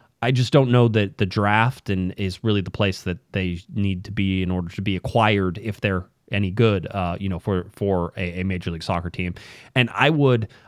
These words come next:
I, I think the fun game to play for the, for this M L S Super Draft is, um, is, is take a drink every time somebody passes on a pick in the third round, because usually that, that's gonna happen. Somebody's gonna pass, um, i-, in the third round. And so,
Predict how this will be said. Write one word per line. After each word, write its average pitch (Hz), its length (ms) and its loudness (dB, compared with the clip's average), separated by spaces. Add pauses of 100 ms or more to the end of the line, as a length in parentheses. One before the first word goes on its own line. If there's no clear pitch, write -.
(100)
I, 113 60 0
I - 100 -2
think 151 180 0
the 131 80 0
fun 139 220 4
game 131 200 6
to 110 60 2
play 127 240 2
for 127 220 2
the, 104 200 0
for 123 140 -2
this 104 160 0
M 117 140 0
L 110 100 2
S 107 120 -2
Super 127 220 0
Draft 87 340 -4
is, 87 260 -2 (320)
um, 90 420 0 (260)
is, 98 320 -2
is 101 200 -2
take 143 200 2
a 139 40 4
drink 117 300 2
every 107 160 2
time 101 280 2
somebody 101 280 0
passes 95 720 -4
on 92 220 -4
a 90 140 -6
pick - 260 -6
in 90 160 -6
the - 40 -18
third 92 260 -2
round, 80 340 -6
because 90 380 -8
usually 95 420 -2
that, 90 260 -6
that's 87 180 -8
gonna 80 160 -8
happen. 76 400 -10
Somebody's 139 300 2
gonna 101 160 -2
pass, 87 380 -6
um, 87 460 -8
i-, 113 60 -6
in 104 280 -4
the 87 60 -8
third 92 260 -4
round. 80 320 -8
And 78 100 -12
so, 80 220 -8